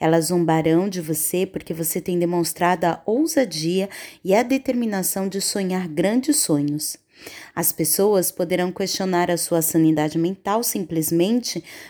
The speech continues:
porque você está determinado a alcançar os seus alvos. Não ignore essas pessoas, mas, decididamente, ignore as convicções delas.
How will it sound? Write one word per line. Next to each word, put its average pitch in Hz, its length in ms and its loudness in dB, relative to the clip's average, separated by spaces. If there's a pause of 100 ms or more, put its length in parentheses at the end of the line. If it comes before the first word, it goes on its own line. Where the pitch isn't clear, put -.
(100)
porque 214 200 -2
você 233 280 0
está 233 260 0
determinado 214 1080 2
a 202 80 -2
alcançar 196 680 -2
os 170 80 -4
seus 165 260 -2
alvos. - 500 -6 (640)
Não 262 300 6
ignore 240 460 2
essas 175 260 -6
pessoas, 147 680 -4
mas, 160 580 2 (180)
decididamente, 185 1160 0 (340)
ignore 185 420 2
as 185 140 0
convicções 196 800 -2
delas. 151 580 2